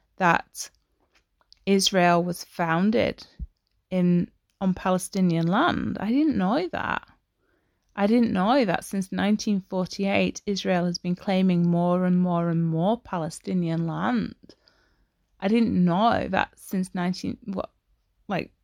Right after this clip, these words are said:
obviously been claiming, like, more and more Palestinian land. But in the last, was it fifteen, sixteen, seventeen years, there's been a complete blockade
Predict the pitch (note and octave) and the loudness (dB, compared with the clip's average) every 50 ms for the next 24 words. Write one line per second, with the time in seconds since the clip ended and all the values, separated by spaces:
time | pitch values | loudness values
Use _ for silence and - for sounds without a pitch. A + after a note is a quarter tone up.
0 | _ - F#3+ F3+ F3 - - F#3 F3 - F3 E3+ - - F#3+ F3+ F3+ F3+ E3+ E3+ | _ -4 -4 -4 -4 -4 -6 -6 -4 -2 -4 -4 -2 -2 0 2 2 4 2 2
1 | E3+ E3 D#3+ D#3 - F3+ F3 E3+ E3+ F3 F3+ D#3+ D#3+ - - F3 E3+ E3+ - - | 0 0 -2 -2 0 0 0 0 0 0 -2 -2 -4 -4 -4 -4 -4 -4 -4 -4
2 | - F3+ F3 E3 D#3+ D#3 D#3+ F3 G3 G#3+ G#3+ F3 - - - - - - _ _ | 0 0 2 2 2 0 2 4 4 4 4 2 0 -4 -8 -12 -14 -16 _ _
3 | _ _ _ _ _ _ _ _ _ _ _ _ _ - - F3+ G3+ G3 F#3+ F#3+ | _ _ _ _ _ _ _ _ _ _ _ _ _ -4 -2 2 4 4 4 4
4 | F#3+ F3+ - - - - - _ _ _ _ - - - F#3+ - - - - - | 4 2 0 -6 -10 -12 -20 _ _ _ _ -18 -14 -12 -12 -12 -12 -12 -8 -8
5 | G#3 - - G3+ G3 F#3+ F#3 - - - - G#3 G3 - - G3 G3 F#3 - G#3 | -8 -6 -4 -2 -2 -2 -2 -6 -8 -6 -4 -4 -4 -2 0 -2 -2 -2 -2 0
6 | G3 F#3 F#3+ G3 G#3+ G#3 F#3 F3 F3 - F3+ F3+ F3+ - G3 F#3 F#3 F#3 - - | 0 2 2 2 2 2 2 0 0 -2 -4 -6 -6 -4 -4 -2 -4 -4 -4 -8
7 | F#3+ F#3 - G3 F3 - - - G3+ A3 A3+ - - - A3 F3 - - - - | -8 -4 -4 -4 -4 -4 -6 -4 -4 -4 -4 -6 -8 -6 -4 -4 -4 -4 -6 -10
8 | - | -14